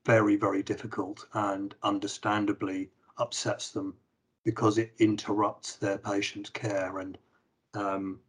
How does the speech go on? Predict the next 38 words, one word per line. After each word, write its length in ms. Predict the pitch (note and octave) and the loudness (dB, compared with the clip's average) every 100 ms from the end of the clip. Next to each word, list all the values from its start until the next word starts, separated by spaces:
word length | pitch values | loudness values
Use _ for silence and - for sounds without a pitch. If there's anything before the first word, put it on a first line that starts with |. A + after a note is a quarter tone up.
| _ _ _ _ _ _ _ _ _ _ - - _ _ _ - | _ _ _ _ _ _ _ _ _ _ -20 -20 _ _ _ -4
you 120 | A2 | -4
know, 100 | A2 | 0
it, 160 | - B2 | 2 4
it's 240 | A#2 A2 - | 4 2 0
just 220 | - - | -4 0
trying 240 | - A2+ | 2 2
to 120 | A2+ | 2
find 480 | A#2 A2 G#2 G#2 G2+ - _ | -2 0 2 -2 -4 -16 _
those 440 | A2 G#2 A2 G#2 | -12 0 2 2
quiet 500 | - - A#2 G#2+ G2+ | 0 4 4 4 0
times 360 | - - F#2 F#2+ | -8 -10 -10 -8
and 80 | G2+ | -8
negotiate 600 | F#2+ G#2 G#2 - A#2+ G#2 | -4 -2 -2 -2 -4 0
with 140 | G2 | -2
them. 220 | G2+ G2+ | 0 -2
When 180 | G#2 G#2+ | 2 2
is 200 | G#2 G2+ | 4 4
your 160 | G2+ G2 | 4 2
quietest 600 | - G#2+ G2+ G2+ G#2 - | 2 4 4 2 -6 -4
time? 340 | A2 G2+ F#2 F#2 _ - _ _ _ | -2 -2 -4 -14 _ -20 _ _ _
Um, 560 | - G2 F#2+ F#2+ F#2 F2+ _ _ - C#3+ _ | -10 -8 -6 -6 -8 -12 _ _ -18 -18 _
when 220 | G#2 G2+ | 0 4
is 140 | G2+ G#2 | 4 2
it 100 | G#2+ | 2
going 220 | G#2+ G2+ | 2 4
to 100 | G#2+ | 0
have 460 | - - A2 G2+ - _ _ | 2 2 2 -2 -10 _ _
<clears throat> 240 | - - | -4 -2
the 200 | B2 A2 | -8 0
least 580 | G#2+ A2 G#2+ - - - _ _ _ _ _ - | 4 4 2 0 -8 -12 _ _ _ _ _ -4
impact 640 | A2 G#2 - F#2+ A2 - | -4 -2 -6 -8 -8 -6
on, 340 | G#2+ G2+ G2+ G2 _ _ _ - | -4 -2 -4 -8 _ _ _ -2
on 140 | G#2 | 0
the 100 | G2 | -2
care 280 | - G#2+ G2+ | -2 -2 0
that 200 | G2+ A#2 | -2 0
you 180 | G#2 G2+ | 2 2
provide? 520 | A2 A2 G#2+ F#2 | 2 4 2 2